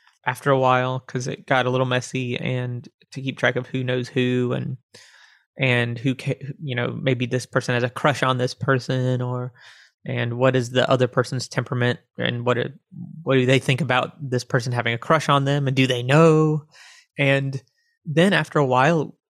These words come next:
just had this whole pile of pages, and then really there weren't many violations at all, or any,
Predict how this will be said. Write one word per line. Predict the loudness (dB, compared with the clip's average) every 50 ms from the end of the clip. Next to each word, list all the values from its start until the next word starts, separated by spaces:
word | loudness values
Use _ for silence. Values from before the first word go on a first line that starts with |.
| _ _ _ _ _ _ -14 -10
just | -6 -4 -4 -2 -2
had | -2 -2 -2
this | -4 -6 -4
whole | -2 -2 0 0 0 0 -2 -4 -8 _ -10
pile | -6 -4 -4 -4 -4
of | -8 -8 -4
pages, | -2 0 0 0 0 -2 -2 -4 -4 -8 -14 -18 _ _ _ _ _ _ _ _ _ _ _ _ _ _ _ _
and | 0 0 2 2 2
then | 2 4 4 4 4 2 2 0 -4 _ _ _ _ _ _ _ _ _ 0
really | 2 2 4 4 2 0 -2 -2
there | 0 2 2 2
weren't | 2 2 0
many | 2 2 2 2
violations | 4 4 4 4 4 2 2 0 0 0 -2 0 0 2
at | 2 4
all, | 4 4 4 4 4 2 2
or | 2 2 2 2
any, | 2 0 -2 -2 -4 -4 -6 -10